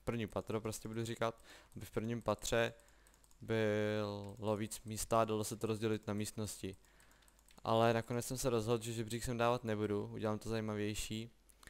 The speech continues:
a dám tady schody z téhle toho přízemí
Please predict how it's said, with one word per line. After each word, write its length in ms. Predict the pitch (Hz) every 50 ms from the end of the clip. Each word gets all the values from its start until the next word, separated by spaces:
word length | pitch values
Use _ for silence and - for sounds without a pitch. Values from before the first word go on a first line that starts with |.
| - - - -
a 80 | 113
dám 180 | 104 110 107 107
tady 320 | 101 - - 107 110 120
schody 540 | 123 - - - - 110 101 110 113 117 120 - - - - - - _ - - - - - - - -
z 100 | - -
téhle 360 | - - 104 107 101 107 107
toho 320 | - - 113 107 110 110
přízemí 680 | 104 - - - 110 104 101 110 107 107 113 123 127 143